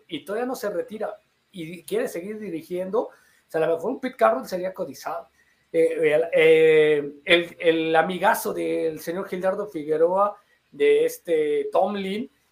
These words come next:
eh, también sería otro entrenador, este, que buscaría ahí estar, este, en, en, en la mira de todos. El otro gran amigo con el que se ha ido a chelear Gil, que es, este, el coordinador defensivo Mike Nolan,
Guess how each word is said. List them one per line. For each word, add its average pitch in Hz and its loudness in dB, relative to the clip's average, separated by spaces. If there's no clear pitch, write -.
eh, 156 4
también 156 -2
sería 185 -2
otro 190 0
entrenador, 165 -2
este, 147 -8
que 151 -6
buscaría 165 -4
ahí 175 -2
estar, 165 -2
este, 139 -6
en, 127 -10
en, 135 -8
en 135 -6
la 135 -4
mira 175 0
de 143 0
todos. 180 2
El 190 6
otro 220 2
gran 220 8
amigo 214 -2
con 170 -6
el 170 -10
que 175 -10
se 202 -8
ha - -4
ido 220 -4
a - -6
chelear 175 -4
Gil, 214 -10
que 170 0
es, 180 -8
este, 151 -4
el 147 -6
coordinador 165 -2
defensivo 185 -8
Mike 180 -4
Nolan, 196 -2